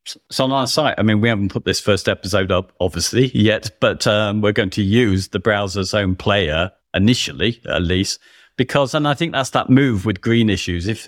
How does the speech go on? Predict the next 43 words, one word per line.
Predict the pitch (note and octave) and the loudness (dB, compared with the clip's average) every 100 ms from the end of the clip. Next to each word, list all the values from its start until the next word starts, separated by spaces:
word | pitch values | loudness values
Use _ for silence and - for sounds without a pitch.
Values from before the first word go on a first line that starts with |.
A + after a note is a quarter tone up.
| - | -6
if | C3 | -4
the | G#2 | -2
browser | C#3 G3 D3 | 0 0 -4
can | A2 G2+ | -4 -2
do | G2 F#2+ | 2 2
more | G2+ G2+ | 4 2
for | - A#2+ G#2 D2 | 2 0 0 -2
us, | D2 | -4
then | F#2 | -2
we | G2 | 0
have | F#2 - | -2 -4
to | |
do | F2 F#2 | -4 0
less | F#2 - | -2 0
work. | A#2+ G2 | 0 0
And | G#2+ | -2
it's | F#2+ A#2+ | -4 0
a | |
lot | B2+ - | 0 0
sensible, | - G#2+ - D#2 E2 - - | 0 0 -2 -6 -8 -6 2
more | A2+ G#2+ | 2 2
sensible, | F#2+ F2 - D2+ D2 _ - _ | 0 -2 -4 -8 -12 _ -20 _
because | A2 G2 G2+ G2+ G2+ | -6 0 0 2 -2
it's | - G#2+ | -2 0
already | G2 F#2 F#2+ F#2 | 0 2 0 0
on | F#2 F#2+ F2+ | 0 0 2
the | G2+ | -2
computer | - A#2 - G#2 - G2 | -2 -2 0 0 2 0
anyway. | A2 F2+ C2+ D#2 | 2 -2 -4 -6
So | - G2+ | -2 0
rather | F#2 A2 F#2 | 2 2 2
than | F2+ F#2 | 2 2
us | - - - | -2 -8 -8
having | F#2+ F2 | -6 -2
to | F#2+ - _ _ _ - | -2 -2 _ _ _ -4
pump | B2+ - | -2 -2
out | A#2+ F#2+ - - | -2 -4 -4 -2
a | G2 | 0
whole | A2 G#2 | 0 2
load | G2 G2+ F2 | 2 2 -2
of | E2 | -4
code | - G#2+ G#2+ G2+ G2+ - - | -2 -2 -2 -2 -2 -4 -2
and | F#2 F#2+ F#2 F#2 | -2 0 2 0